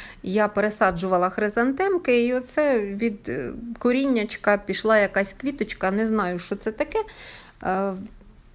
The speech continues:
виросте, побачимо. От, хризантемочки мої ростимуть, радуватимуть мене. Насправді мені дуже не вистачає ні моїх клумбочок, ні моїх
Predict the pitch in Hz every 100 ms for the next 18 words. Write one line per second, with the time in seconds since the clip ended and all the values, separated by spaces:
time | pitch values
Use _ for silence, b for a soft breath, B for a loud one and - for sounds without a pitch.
0 | - - 214 269 247 - 214 - 202 185
1 | 165 175 - 170 165 190 - B B B
2 | B B B B B B - - - -
3 | - 220 202 - - B B B B B
4 | B B 233 226 220 202 175 180 175 -
5 | 190 190 190 190 185 185 B B B B
6 | B B B B - - - 185 180 -
7 | - 262 349 370 359 359 - - - -
8 | - - - 170 165 180 233 294 294 302
9 | 302 302 - 294 285 285 302 - - -
10 | - - - - - - - - B B
11 | B 214 214 254 262 247 247 247 247 240
12 | 190 220 220 196 180 180 180 180 175 190
13 | 185 - 180 175 175 170 170 170 175 175
14 | 180 180 202 - 269 294 320 285 285 277
15 | 269 269 - 185 180 175 175 175 175